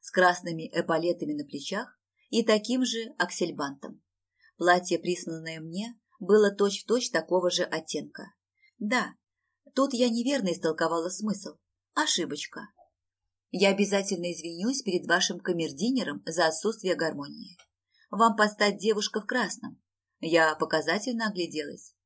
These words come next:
«Их всего немного. Выбирайте любую». Дион мастерски закружил меня, плавно скользя по залу. А когда мы оказались возле длинной зеркальной стены, я увидела потрясающе красивую пару.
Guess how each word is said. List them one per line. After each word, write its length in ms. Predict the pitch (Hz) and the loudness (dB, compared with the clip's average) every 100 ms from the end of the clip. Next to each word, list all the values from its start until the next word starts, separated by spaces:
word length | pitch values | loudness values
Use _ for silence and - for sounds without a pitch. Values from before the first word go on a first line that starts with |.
| _ _ - | _ _ -2
«Их 160 | 247 | 0
всего 240 | - 285 294 | 2 0 2
немного. 640 | 302 294 196 139 - - _ - | 2 2 0 -2 -10 -16 _ 0
Выбирайте 600 | 185 185 165 170 175 226 | 2 6 6 4 2 0
любую». 540 | 262 269 247 151 - _ _ _ _ _ | 0 -2 -4 -4 -12 _ _ _ _ _
Дион 480 | - 151 170 170 165 | -12 0 4 4 4
мастерски 760 | - 165 - 156 - 190 220 - | -4 -6 -2 -2 -2 -2 0 0
закружил 520 | 160 - 165 160 156 | -2 0 -2 -2 -6
меня, 280 | 147 143 - - _ _ | -10 -12 -16 -16 _ _
плавно 320 | - 185 170 165 | 2 4 4 0
скользя 360 | - 156 165 | 0 0 0
по 140 | 160 180 | -2 -4
залу. 380 | 165 143 190 _ _ - - | -4 -8 -12 _ _ -8 0
А 100 | 190 | 4
когда 320 | 202 196 208 | 4 6 4
мы 140 | 196 | 4
оказались 580 | 190 196 196 196 156 - | 2 0 0 0 -2 -2
возле 300 | 165 160 165 | -2 0 -4
длинной 360 | 156 185 165 151 | -4 -6 -4 -2
зеркальной 500 | 156 - 160 151 147 | -4 0 -2 0 -6
стены, 520 | - 143 165 254 285 _ - | -4 -4 -2 -4 -6 _ -8
я 280 | 202 202 233 | 0 4 4
увидела 440 | 196 226 254 262 | 4 0 -2 -4
потрясающе 760 | 262 233 202 196 185 214 240 - | 0 0 0 0 0 0 0 -4
красивую 560 | - 180 185 226 233 233 | 0 0 0 -2 -2 -4
пару. 400 | 202 160 151 | -6 -6 -10